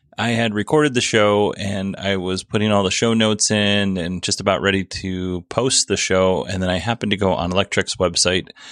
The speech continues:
and I saw that there was a little update. So y-, last week I talked about the Solar Roof,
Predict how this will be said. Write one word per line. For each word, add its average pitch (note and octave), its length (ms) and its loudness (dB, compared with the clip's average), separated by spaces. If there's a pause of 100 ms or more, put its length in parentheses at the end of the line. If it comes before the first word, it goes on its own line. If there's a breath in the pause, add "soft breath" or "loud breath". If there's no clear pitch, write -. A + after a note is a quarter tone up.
(500 loud breath)
and G#2 500 2
I G2 260 0
saw F#2+ 360 2
that F#2+ 160 -2
there G2 100 -2
was G2 140 -2
a G2+ 40 -4
little G2 220 -2
update. - 520 -2 (420 loud breath)
So A2+ 220 2
y-, A2 180 0
last C3 320 0
week A2 240 0
I G2+ 140 -2
talked G2 340 -8
about F#2 400 -2
the F#2 220 -4
Solar G2 420 0
Roof, G#2 500 -6